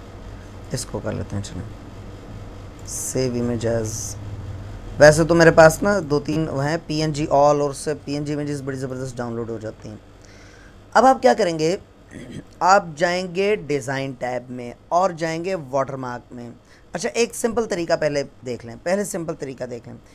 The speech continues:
Insert में आप picture insert करेंगे और आप जाएंगे उसको, जो आपने download किया है उसको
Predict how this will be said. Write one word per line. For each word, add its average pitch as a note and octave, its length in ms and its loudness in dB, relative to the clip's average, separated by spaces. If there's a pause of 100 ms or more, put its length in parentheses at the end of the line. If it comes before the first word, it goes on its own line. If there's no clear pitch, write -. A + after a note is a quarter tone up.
(280)
Insert A3+ 400 0
में A3+ 100 -2
आप A3 180 0
picture G3+ 320 -6
insert A3 420 -6
करेंगे F3 460 -4 (480)
और E3 120 2
आप F#3 180 0
जाएंगे E3 640 -4
उसको, - 540 -8
जो D#3+ 120 -4
आपने D3+ 300 -4
download D3 480 -6
किया D#3 300 0
है C#3+ 220 0
उसको D3+ 680 -6